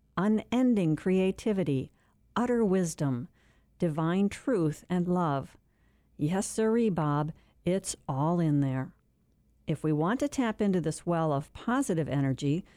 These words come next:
we must clear the obstructions that are walling off everything hidden in the unconscious. All this might sound like a nice theory, which of course it is,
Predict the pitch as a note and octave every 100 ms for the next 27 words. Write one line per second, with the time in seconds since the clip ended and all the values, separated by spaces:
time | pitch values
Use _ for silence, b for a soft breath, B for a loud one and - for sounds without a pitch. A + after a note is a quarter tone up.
0 | b - G#3+ A3+ - - C4 C4+ C#4 B3+
1 | - F#3 D#3+ - E3 E3 D#3+ D#3 D3 D3
2 | D#3+ F#3+ F3+ E3 E3 - F#3+ G#3+ A3+ A3
3 | G#3+ G3+ F#3+ D3 C#3+ - D#3 D3 D3 D#3
4 | D#3 D#3+ C#3+ - - - - _ _ _
5 | _ _ _ _ _ _ _ _ _ _
6 | F#3 F3 G#3+ A3 - G3+ F3+ - F3+ F#3+
7 | D#3 D#3+ D#3+ E3 E3 - A#3+ G#3+ D3 F3+
8 | A#3+ - - C4 A3 - F#3 E3+ - G#3+
9 | D3+ C3+ F#3